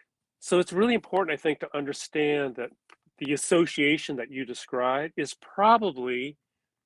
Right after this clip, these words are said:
tied to the importance of one thing influencing the other.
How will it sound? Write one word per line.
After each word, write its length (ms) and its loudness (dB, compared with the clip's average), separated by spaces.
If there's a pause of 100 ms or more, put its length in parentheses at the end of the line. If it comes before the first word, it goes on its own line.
(460)
tied 580 0 (160)
to 340 -6 (360)
the 100 0
importance 640 -4
of 100 -4
one 480 2
thing 280 2
influencing 760 2
the 200 -2
other. 260 -4